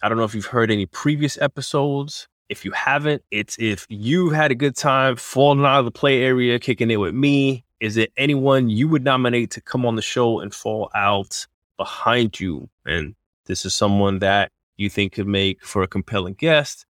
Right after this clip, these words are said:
someone that you've looked at as a role model, or just someone you think is awesome.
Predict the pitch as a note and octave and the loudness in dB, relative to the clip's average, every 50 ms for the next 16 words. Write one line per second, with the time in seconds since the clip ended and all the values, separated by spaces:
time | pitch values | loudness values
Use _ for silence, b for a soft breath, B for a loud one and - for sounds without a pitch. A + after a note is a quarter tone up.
0 | _ _ - - - - F#2+ F#2+ F#2 F#2+ F#2 F#2 F#2+ F2+ F2 F2+ E2 - _ _ | _ _ -10 -6 -2 -2 -2 -2 -2 -2 -4 -2 -2 -2 -2 -2 -4 -6 _ _
1 | - G#2+ G2+ G#2 G2+ F#2+ G2 G#2 G2+ F#2 _ - G2+ F#2+ F#2 F2 F2 F#2+ F#2+ G2+ | -10 -6 -4 -4 -4 -2 -2 -2 -4 -4 _ -2 -2 0 0 -2 -4 -4 -4 -2
2 | A#2 C3+ C#3+ C#3 C#3 C3+ C3+ C3 C3 C3 C3 C3 B2+ A2 - F2+ G2+ A#2 C#3 D#3 | -2 0 0 2 2 4 4 4 4 2 2 0 -2 -2 -6 -6 -4 -2 -2 0
3 | E3 F3+ F#3 F#3 F3+ F#3 F#3 F3+ F3 E3+ D#3 _ _ _ _ _ - - A2 - | 0 0 0 0 0 0 0 0 0 -2 -4 _ _ _ _ _ -12 -12 -10 -8
4 | - - - G2 A#2+ B2 B2 A#2+ B2+ - D3+ D3 C#3 C3 G#2+ G#2 A2+ D3+ - - | -8 -4 -4 -2 0 0 0 0 -2 -2 -4 -4 -2 -2 0 2 2 0 0 -4
5 | - E2+ | -16 -18